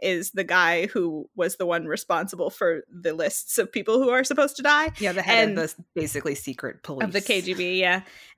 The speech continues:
Speaker 1: And unfortunately for Khrushchev, his immediate move is to do exactly the same thing, to, like, get ahead of Khrushchev and be like, "We're gonna s-, make all these reforms that are gonna be great," when he was the one who was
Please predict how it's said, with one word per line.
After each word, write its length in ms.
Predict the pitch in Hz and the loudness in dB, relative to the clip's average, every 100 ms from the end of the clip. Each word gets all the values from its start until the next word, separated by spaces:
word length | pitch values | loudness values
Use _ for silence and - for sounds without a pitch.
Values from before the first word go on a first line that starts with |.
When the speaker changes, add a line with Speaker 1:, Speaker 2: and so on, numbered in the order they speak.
| - | 2
Speaker 1:
And 520 | 247 233 220 208 - - _ _ - | 4 4 2 -2 -8 -16 _ _ 2
unfortunately 720 | 233 220 233 226 220 147 190 | 4 4 2 4 2 2 -2
for 340 | - 185 160 147 | 0 2 2 2
Khrushchev, 680 | 233 226 - 180 170 - - | 2 2 4 2 0 -4 -2
his 280 | 254 285 247 | 2 4 2
immediate 520 | 208 190 180 170 - | 0 0 2 2 2
move 260 | 185 180 180 | -2 0 0
is 160 | 190 | -2
to 120 | - 277 | 0 0
do 100 | 277 | 2
exactly 400 | 240 269 294 247 | 4 2 4 0
the 120 | 269 | 2
same 200 | 294 277 | 2 2
thing, 280 | 359 196 - | 2 0 2
to, 100 | - | 4
like, 220 | 202 - | 4 4
get 160 | 277 269 | 4 6
ahead 280 | 285 247 | 8 6
of 140 | 233 240 | 4 2
Khrushchev 520 | 302 277 - 220 226 | 2 2 4 2 2
and 120 | 202 | -2
be 100 | 214 | 2
like, 220 | 220 214 226 | 4 2 2
"We're 240 | 311 466 | 2 4
gonna 140 | 427 403 | 4 4
s-, 320 | 392 - - 294 226 | 2 0 -4 -6 -2
make 260 | 311 370 392 | 4 6 6
all 120 | 330 | 6
these 200 | 359 370 | 4 2
reforms 480 | 392 403 415 427 359 | 2 2 2 2 0
that 100 | - | 0
are 60 | 269 | 2
gonna 140 | 247 | 2
be 100 | 226 | 0
great," 400 | - 202 170 - | 2 4 4 2
when 180 | 208 220 | 0 2
he 160 | 254 | 0
was 200 | 202 220 | 2 0
the 60 | 214 | 0
one 180 | 185 240 | -2 2
who 120 | 262 | 2
was 300 | 185 262 - | 2 -2 -4